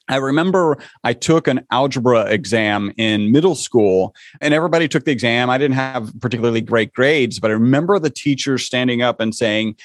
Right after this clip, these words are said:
this was ba-, I don't know if they use, still use Scantron. It's probably a different brand of something, right? But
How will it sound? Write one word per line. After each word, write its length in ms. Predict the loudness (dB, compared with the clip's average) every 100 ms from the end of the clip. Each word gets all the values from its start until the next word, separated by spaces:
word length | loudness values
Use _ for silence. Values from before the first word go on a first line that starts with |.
| -10
this 160 | -6 -4
was 100 | -6
ba-, 380 | -4 -2 -2 -4
I 140 | -6
don't 100 | -4
know 80 | -4
if 80 | -4
they 80 | -4
use, 260 | -4 -6
still 600 | -10 -14 -12 -10 -4 -2
use 260 | -2 -6 -4
Scantron. 640 | -2 -2 -4 -4 -4 -4 -4
It's 120 | -4
probably 300 | -2 -2 -2
a 40 |
different 320 | -4 -6 -8
brand 400 | -4 -4 -2 -2
of 140 | -4 -6
something, 380 | -6 -6 -6 -2
right? 280 | -2 -2
But 240 | -2 -4